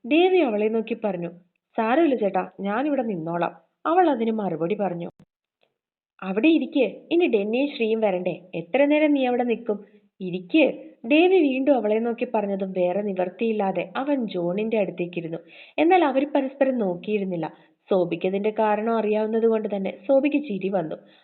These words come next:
അവൻ ചിരിക്കുന്നത് കണ്ടതും ജോൺ അവനെ കൂർപ്പിച്ചു നോക്കി. "കീരിയും പാമ്പും ഒന്നിച്ചിരിക്കുന്നു. ഇതൊന്ന് ഫോട്ടോ എടുത്ത് വെക്കാൻ ഇവിടെ ആരുമില്ലേ?"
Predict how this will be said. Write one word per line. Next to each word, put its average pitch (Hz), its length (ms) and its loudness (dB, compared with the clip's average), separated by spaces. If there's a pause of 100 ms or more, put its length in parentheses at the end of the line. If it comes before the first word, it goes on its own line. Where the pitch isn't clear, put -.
(140)
അവൻ 349 160 4
ചിരിക്കുന്നത് 294 520 2
കണ്ടതും 226 440 -2
ജോൺ 180 300 0
അവനെ 220 200 -2
കൂർപ്പിച്ചു 190 560 -6
നോക്കി. 185 420 -6 (440)
"കീരിയും 170 360 -2
പാമ്പും 226 340 2
ഒന്നിച്ചിരിക്കുന്നു. 196 640 -2 (340)
ഇതൊന്ന് 370 280 6
ഫോട്ടോ 196 400 2
എടുത്ത് 214 220 0
വെക്കാൻ 247 280 2
ഇവിടെ 254 160 2
ആരുമില്ലേ?" 190 560 0